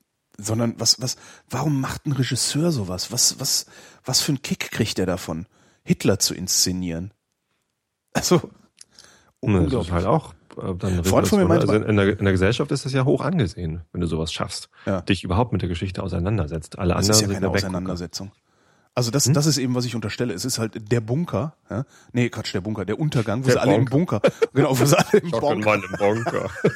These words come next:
Speaker 2: Das ist Auseinandersetzung.
Speaker 1: <laughs> Wo sie alle im Bunker sitzen, ähm, und dann, äh, die Geschichte des Führers, die letzten Tage des Führers aus Sicht einer, äh, der Sekretärin des Führers,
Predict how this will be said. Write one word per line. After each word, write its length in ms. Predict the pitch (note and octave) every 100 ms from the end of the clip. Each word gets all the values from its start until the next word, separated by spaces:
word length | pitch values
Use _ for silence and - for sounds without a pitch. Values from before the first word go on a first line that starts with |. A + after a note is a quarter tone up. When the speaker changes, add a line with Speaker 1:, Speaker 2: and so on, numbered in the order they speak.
| - - - C6+ C6+ - - - - -
Speaker 2:
Das 160 | - -
ist 160 | - -
Auseinandersetzung. 840 | G#2+ G#2 G2+ G2 F#2+ F#2 - - - -
Speaker 1:
<laughs> 260 | - D3+ D3
Wo 80 | C3
sie 120 | B2
alle 160 | B2 C3+
im 160 | B2
Bunker 380 | A#2 D3 - G#2
sitzen, 400 | G2+ F#2+ - D3 - - - -
ähm, 340 | G#2+ G#2+ G#2+ - - -
und 220 | C3+ A#2+
dann, 200 | A2 A#2
äh, 180 | - A2
die 120 | A2+
Geschichte 400 | A2+ - C#3+ B2
des 160 | A2
Führers, 480 | - B2+ D3 B2 - - - -
die 80 | A2+
letzten 320 | A2 A#2+ -
Tage 240 | B2 B2+ A2+
des 140 | A2
Führers 300 | - C3 B2
aus 220 | - A2+
Sicht 340 | - C3+ - -
einer, 380 | A2+ A2+ A2 -
äh, 260 | G#2 G#2
der 140 | G#2 G#2+
Sekretärin 640 | A#2 - - - - A#2+
des 140 | A2
Führers, 500 | - - A#2+ G#2 -